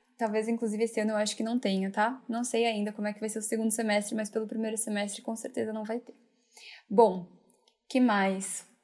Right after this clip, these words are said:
Comecei a fazer cursos de autoconhecimento e autodesenvolvimento e energética, né? Comecei a, a ministrar esses cursos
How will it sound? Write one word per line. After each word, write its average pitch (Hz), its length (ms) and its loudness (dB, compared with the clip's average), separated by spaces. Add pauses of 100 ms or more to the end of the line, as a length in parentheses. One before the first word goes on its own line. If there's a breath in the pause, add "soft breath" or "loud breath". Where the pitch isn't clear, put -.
(840)
Comecei 269 640 6
a 240 140 4
fazer 254 300 4
cursos 320 920 0 (100)
de 233 560 2
autoconhecimento 339 920 4
e 339 60 6
autodesenvolvimento 311 1160 6 (340 loud breath)
e 262 120 10
energética, 269 840 8
né? 214 100 2
Comecei 233 400 2
a, 240 160 8
a 202 800 2
ministrar 262 680 6
esses 254 260 0
cursos 233 600 -2